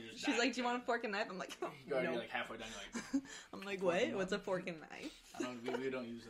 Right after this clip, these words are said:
Speaker 1: those. I'd rather use a spoon to eat up this pocket than
Speaker 2: <laughs> Like,
Speaker 1: anything else. I need to get this food
Speaker 2: like,
Speaker 1: in my
Speaker 2: this
Speaker 1: body.
Speaker 2: is a, this is a hands-on meal.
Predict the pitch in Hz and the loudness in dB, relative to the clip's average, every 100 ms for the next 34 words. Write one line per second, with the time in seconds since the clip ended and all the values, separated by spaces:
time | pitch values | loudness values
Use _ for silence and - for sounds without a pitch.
0 | - 262 226 - 123 123 - 320 262 127 | -2 -2 -2 0 0 0 0 0 0 -2
1 | 113 107 - - - - - - - 508 | -4 -6 -10 -10 -8 -8 -2 -2 -2 -6
2 | - 269 233 226 196 233 - - 330 - | -2 0 4 4 4 2 -6 -4 -4 -4
3 | - - 131 120 123 123 - - 127 254 | -10 -10 -8 -4 -2 -4 -6 -8 -4 0
4 | 247 240 226 240 247 240 - - 220 214 | 2 2 0 0 2 0 -2 -8 -8 -4
5 | 226 185 190 180 170 147 165 175 - | -4 -2 0 0 -2 -4 -8 -10 -12